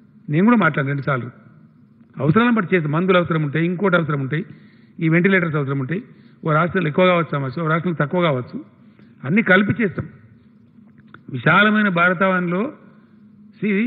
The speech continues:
the advantage of being partners of biggest economy. One should understand this. తమిళనాడులో సునామీ వచ్చింది.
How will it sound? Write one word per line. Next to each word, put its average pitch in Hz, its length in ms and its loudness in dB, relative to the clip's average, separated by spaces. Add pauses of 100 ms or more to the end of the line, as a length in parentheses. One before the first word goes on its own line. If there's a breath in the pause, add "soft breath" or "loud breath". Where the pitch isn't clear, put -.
(100)
the 165 340 0
advantage 208 460 2
of 214 200 0
being 208 240 0
partners 185 760 0
of 147 160 -2
biggest 156 300 -2
economy. 170 420 0 (1000)
One 143 80 -2
should 175 200 4
understand 208 360 0
this. 131 160 -4 (1080)
తమిళనాడులో 196 500 2
సునామీ 190 380 0
వచ్చింది. 147 260 -6